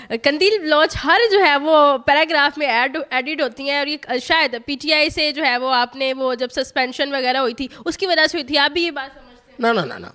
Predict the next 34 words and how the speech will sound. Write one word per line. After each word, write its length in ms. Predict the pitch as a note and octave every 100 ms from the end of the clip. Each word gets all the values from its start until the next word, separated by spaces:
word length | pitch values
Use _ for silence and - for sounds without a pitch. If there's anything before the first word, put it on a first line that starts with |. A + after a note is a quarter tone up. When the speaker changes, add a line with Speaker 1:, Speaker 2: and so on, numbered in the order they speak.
| _ _ _ _ _ _ _ _ _ D4
Speaker 2:
मैं 80 | F#3
आज 220 | F#3+ G#3
भी 160 | F#3+ G3+
मोहतरम 420 | F#3 F3+ E3+ E3
इमरान 260 | D3+ D3 C#3
खान 220 | C#3+ C#3
साहब 200 | C3+ B2
पे 120 | C3+
राज़ी 320 | A2 F2+ F2+
हूँ। 100 | G2+ - _ _ _ C4 F#3 _ _ _ _ _ -
मैं 120 | B2+
हल्फन 340 | A2+ D#3 F3 D#3+
कह 180 | C3+
रहा 120 | A#2+ G2+
हूँ 140 | G2 _ _ _ - - _ -
कि 80 | C3
जब 280 | B2+ D3+ C3+
जनाब 260 | C#3+ C#3
मैं 160 | C3+ B2+
बाइज़्ज़त 360 | C3+ C3+ D3
बरी 280 | C3 C3+ C#3
हुआ 360 | B2+ B2+ A#2+ - _ _ -
और 140 | A#2+
खान 240 | A2+ B2 B2+
साहब 220 | B2+ B2
से 120 | C3+
मिलने 300 | A#2 B2+ C3
के 100 | G#2+
लिए 180 | G#2 G2+
गया, 300 | - G2+ F2+ - _ - - - -
तो 60 | C#3
खान 320 | - F#3+ G3+
साहब 320 | D3+ C#3+ A#2
ने, 180 | F#2